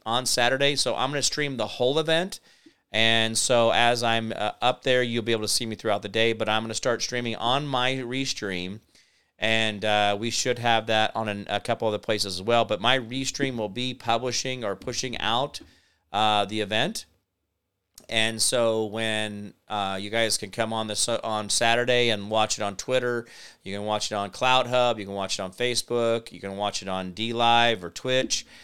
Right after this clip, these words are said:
Uh, and so those are the different places that will be streaming out there for that.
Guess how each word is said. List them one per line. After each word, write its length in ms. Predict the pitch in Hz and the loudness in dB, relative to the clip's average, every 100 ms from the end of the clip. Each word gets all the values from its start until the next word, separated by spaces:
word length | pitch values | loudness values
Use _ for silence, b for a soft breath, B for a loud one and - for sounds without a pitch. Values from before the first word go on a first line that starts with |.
| B B - | B B -4
Uh, 440 | 92 90 87 85 | 0 2 0 -2
and 440 | - 95 98 95 90 | 0 0 0 -2 -4
so 340 | - 101 95 | -2 0 0
those 220 | 98 98 | -2 -2
are 60 | 101 | -4
the 80 | 95 | -6
different 300 | 95 95 - | -6 -8 -6
places 320 | 101 92 92 | -4 -2 -4
that 100 | 92 | -6
will 100 | 82 | -6
be 140 | 90 | -6
streaming 680 | 82 - - 98 95 90 87 | -4 -4 -4 -8 -6 -6 -8
out 260 | 82 87 - | -8 -8 -8
there 180 | 87 | -8
for 160 | 82 - | -8 -8
that. 320 | 87 90 87 | -4 -4 -4